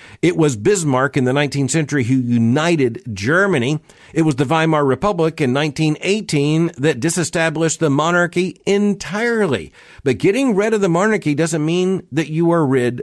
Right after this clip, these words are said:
of princes. In this case, the only reason you know about Prince Heinrich the thirteenth is because he has just been arrested for plotting to overthrow the German government and put.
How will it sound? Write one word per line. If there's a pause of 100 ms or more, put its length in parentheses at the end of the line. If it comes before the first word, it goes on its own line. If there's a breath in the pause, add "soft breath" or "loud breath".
of
princes. (560)
In
this
case,
the
only
reason
you
know
about
Prince
Heinrich
the
thirteenth
is
because
he
has
just
been
arrested
for
plotting
to
overthrow
the
German
government
and
put.